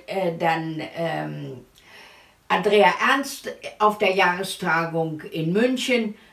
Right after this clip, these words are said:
„Marlies, wir möchten, dass der Preis nach dir benannt wird.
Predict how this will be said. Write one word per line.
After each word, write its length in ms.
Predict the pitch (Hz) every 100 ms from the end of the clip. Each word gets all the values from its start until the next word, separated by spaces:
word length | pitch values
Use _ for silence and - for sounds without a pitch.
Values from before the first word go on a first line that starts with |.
| _
„Marlies, 580 | 180 208 233 233 214 -
wir 160 | 185
möchten, 720 | 175 202 226 - - 208 202 -
dass 340 | 180 185 - _ -
der 120 | 165
Preis 520 | 165 165 175 180 -
nach 160 | 165 151 -
dir 200 | 196 196
benannt 520 | 175 170 160 156 156
wird. 220 | 151 143